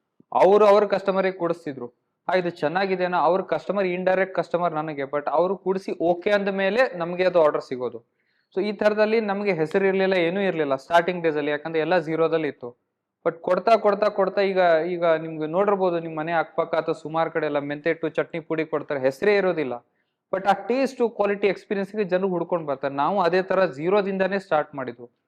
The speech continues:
ಅದ್ರಲ್ಲಿ ಎಷ್ಟೋ ಸತಿ ಬಿದ್ವಿ, ಎಳ್ಬಿದ್ವಿ, ಮತ್ತೆ ಬಿ-, ಎದ್ದು ನಿಂತು ಮತ್ತೆ ಸ್ಟಾರ್ಟ್ ಮಾಡಿದ್ವಿ. ಹಂತ ಹಂತವಾಗಿ ಓಡ್ತಾ ಓಡ್ತಾ ಇಲ್ಲಿಗೆ ಬಂದು ಹತ್ತಿದ್ವಿ. ಏಯ್ಟೀನಲ್ಲಿ ಸ್ಟಾರ್ಟ್ ಮಾಡಿದೆ, ನೈನ್ಟೀನ್ಗೆ ಒಂದ್ ಲೆಕ್ಕಕ್ಕೆ ಬಂತು,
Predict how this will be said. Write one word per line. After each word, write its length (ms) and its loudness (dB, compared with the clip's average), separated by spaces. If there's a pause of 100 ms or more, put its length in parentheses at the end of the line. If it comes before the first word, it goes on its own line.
(380)
ಅದ್ರಲ್ಲಿ 280 -2
ಎಷ್ಟೋ 220 0
ಸತಿ 300 -2
ಬಿದ್ವಿ, 600 -8
ಎಳ್ಬಿದ್ವಿ, 880 -2
ಮತ್ತೆ 280 0
ಬಿ-, 360 -2
ಎದ್ದು 340 -6
ನಿಂತು 260 -8
ಮತ್ತೆ 280 -4
ಸ್ಟಾರ್ಟ್ 360 -4
ಮಾಡಿದ್ವಿ. 380 -6
ಹಂತ 200 -6
ಹಂತವಾಗಿ 840 -4 (520)
ಓಡ್ತಾ 280 0
ಓಡ್ತಾ 300 0
ಇಲ್ಲಿಗೆ 360 -4
ಬಂದು 200 -6
ಹತ್ತಿದ್ವಿ. 480 -8 (420)
ಏಯ್ಟೀನಲ್ಲಿ 500 0
ಸ್ಟಾರ್ಟ್ 340 0
ಮಾಡಿದೆ, 440 -4
ನೈನ್ಟೀನ್ಗೆ 560 -4
ಒಂದ್ 280 0
ಲೆಕ್ಕಕ್ಕೆ 320 -4
ಬಂತು, 400 -6